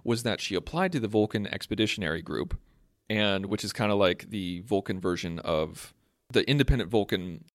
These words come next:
Starfleet kind of thing. But then, like, somebody came to Sarek and said, like, "Okay, so we can't allow a half-human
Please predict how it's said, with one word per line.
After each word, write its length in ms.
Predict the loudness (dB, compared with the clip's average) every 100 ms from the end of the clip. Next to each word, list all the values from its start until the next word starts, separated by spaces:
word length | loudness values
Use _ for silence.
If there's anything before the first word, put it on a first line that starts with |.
| _
Starfleet 460 | 0 0 0 -4 -4
kind 140 | -6
of 60 | -4
thing. 160 | -6 -8 _ -20 -18 -18 -20 _
But 100 | 4
then, 180 | 6 6
like, 180 | 2 2
somebody 280 | 2 4
came 260 | 2 2 2
to 60 | 2
Sarek 320 | 4 4 2
and 100 | -2
said, 200 | -2 0
like, 220 | 0 -2 0
"Okay, 360 | 0 0 -6
so 340 | -2 2 2 2 -6 -20 -4
we 140 | -4
can't 300 | 0 2 4
allow 320 | 4 4 4 2
a 100 | -2
half-human 680 | -4 -4 -4 -2 -2 -2